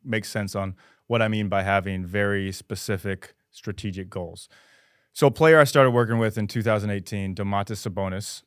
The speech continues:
he was playing with the Pacers at the time, coming off the bench. So he wasn't the Sabonis that if you know the N B A, you'll know who he is now. And he came into the Santa Monica gym, and I asked him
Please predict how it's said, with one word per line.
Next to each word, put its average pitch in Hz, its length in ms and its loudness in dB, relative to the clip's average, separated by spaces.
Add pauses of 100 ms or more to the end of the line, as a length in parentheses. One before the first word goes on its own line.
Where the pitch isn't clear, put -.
he 101 220 -6
was 95 160 -10
playing 107 180 -4
with 107 80 -4
the 113 80 -10
Pacers 101 380 -6
at 90 80 -10
the 110 80 -12
time, 95 280 -8
coming 101 280 -6
off 107 120 -4
the - 80 -6
bench. 110 520 -4 (300)
So 101 200 -6
he 107 120 -2
wasn't 107 420 0
the 110 80 -4
Sabonis 104 580 -4
that 101 140 -2
if 95 180 -8
you 101 80 -6
know 98 180 -2
the 98 160 -2
N 98 100 -2
B 95 160 -4
A, 95 60 -2
you'll 95 160 -4
know 92 200 -4
who 92 80 -6
he 92 100 -8
is 90 160 -10
now. 98 300 -4 (580)
And 101 540 -2
he 101 100 -8
came 110 220 -2
into 107 80 0
the 104 40 -2
Santa 104 260 -2
Monica 104 280 -2
gym, 104 360 -4 (680)
and 127 140 4
I 123 80 6
asked 120 300 2
him 117 260 2